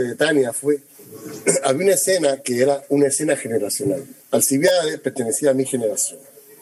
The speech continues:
que es la generación más o menos de los ochenta, noventa. Pero Tania era muy jovencita, tenía dieciocho años en esa época. Tania pertenecía a una generación más joven.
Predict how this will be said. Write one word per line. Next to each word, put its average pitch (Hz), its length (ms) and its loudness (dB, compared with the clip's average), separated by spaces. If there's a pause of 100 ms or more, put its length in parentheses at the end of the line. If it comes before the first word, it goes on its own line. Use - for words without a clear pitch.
(760)
que 107 120 2
es 120 60 0
la 123 80 2
generación 117 540 2
más 127 140 0
o 117 80 -2
menos 123 280 2
de 104 100 2
los 95 180 -4
ochenta, 131 840 2
noventa. 101 520 0 (440)
Pero 131 200 4
Tania 196 280 2
era 165 120 0
muy 185 140 0
jovencita, 143 680 -2
tenía 135 260 2
dieciocho 139 500 0
años 147 260 0
en 127 100 0
esa 139 180 0
época. 131 420 -4 (440)
Tania 175 320 4
pertenecía 147 520 -4
a 175 40 -2
una 165 100 -2
generación 143 420 -2
más 151 140 -2
joven. 104 420 -2